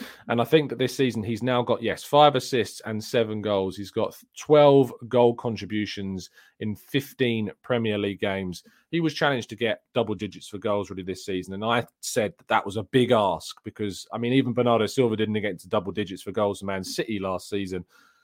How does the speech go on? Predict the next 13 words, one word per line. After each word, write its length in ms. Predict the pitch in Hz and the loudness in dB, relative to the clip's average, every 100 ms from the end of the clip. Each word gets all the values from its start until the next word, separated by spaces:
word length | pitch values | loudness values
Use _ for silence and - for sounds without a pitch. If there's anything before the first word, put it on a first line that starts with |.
| _ _ _ - | _ _ _ 4
Ødegaard 520 | 196 185 151 120 107 | 6 8 8 6 4
is 640 | 92 85 - - - - _ _ _ _ _ _ _ _ - | -2 -6 -12 -16 -18 -20 _ _ _ _ _ _ _ _ -16
probably 880 | - 175 160 156 160 156 151 143 - _ _ _ _ _ - | 4 6 6 2 2 4 2 0 -10 _ _ _ _ _ -6
the 40 | 123 | 0
best 380 | 147 139 - 139 | 2 2 0 -2
midfielder 380 | 139 151 147 | 0 2 2
in 80 | 147 | 2
the 80 | 143 | 2
league 220 | 156 156 | 2 4
right 180 | 170 175 | 4 4
now 240 | 170 208 - _ _ _ - _ - | 4 2 -2 _ _ _ -20 _ -2
on 160 | 147 | 0
form. 300 | 143 160 185 | 4 4 4